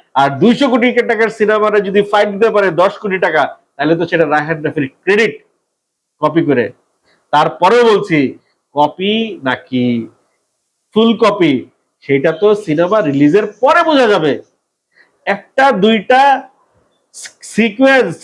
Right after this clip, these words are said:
একটা দুইটা শট দেখে পুরো সিনেমা কপি বলাটা আদৌ কি কোনো বুদ্ধিমত্তার কাজ? আগে থেকে আমি কি করে বলি যে এটা পুরো সিনেমাটা কপি? আগে তো সিনেমাটা রিলিজ হইতে দেই।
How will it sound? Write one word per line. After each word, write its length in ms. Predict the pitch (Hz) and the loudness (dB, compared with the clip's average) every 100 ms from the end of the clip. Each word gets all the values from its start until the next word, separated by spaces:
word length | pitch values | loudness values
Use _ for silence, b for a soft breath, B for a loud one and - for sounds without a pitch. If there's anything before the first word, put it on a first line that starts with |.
| - - | -12 -6
একটা 380 | 175 - 240 | -6 -2 0
দুইটা 240 | 233 233 240 | 0 2 0
শট 360 | - 247 254 | 0 0 2
দেখে 600 | 233 208 262 254 190 - - _ _ | 0 -2 -2 0 0 -2 -8 _ _
পুরো 280 | 226 254 254 | -2 2 2
সিনেমা 440 | 247 190 208 214 220 | 2 0 0 0 -2
কপি 360 | - 185 233 | 0 0 2
বলাটা 640 | 226 226 220 202 139 113 - _ _ _ _ _ | 2 4 2 2 0 -2 -10 _ _ _ _ _
আদৌ 320 | 143 175 233 | -2 2 2
কি 140 | 240 247 | 0 0
কোনো 260 | 240 240 | 2 2
বুদ্ধিমত্তার 800 | 185 160 165 233 233 226 247 240 | 0 -2 0 2 2 0 0 -2
কাজ? 400 | 214 262 254 - _ _ _ _ _ _ _ _ _ _ _ _ _ _ _ - | 0 0 0 -4 _ _ _ _ _ _ _ _ _ _ _ _ _ _ _ -4
আগে 260 | 185 269 320 | 0 0 0
থেকে 220 | 311 302 | 0 0
আমি 180 | 269 226 | 0 0
কি 120 | 240 | 2
করে 180 | 247 226 | 4 4
বলি 300 | 202 208 175 | 2 0 0
যে 100 | 180 | 0
এটা 180 | 175 | 0
পুরো 220 | 165 165 170 | -2 0 -2
সিনেমাটা 460 | 170 160 165 165 | 0 0 0 -2
কপি? 380 | 160 160 202 240 _ _ _ _ _ _ _ _ _ _ - | -2 -4 -4 -10 _ _ _ _ _ _ _ _ _ _ -2
আগে 220 | 151 185 | 0 0
তো 120 | 202 | 0
সিনেমাটা 500 | 208 202 208 220 220 | 0 2 2 2 2
রিলিজ 320 | 180 208 269 | 2 2 2
হইতে 220 | 285 262 | 2 2
দেই। 280 | 247 202 135 | 2 2 0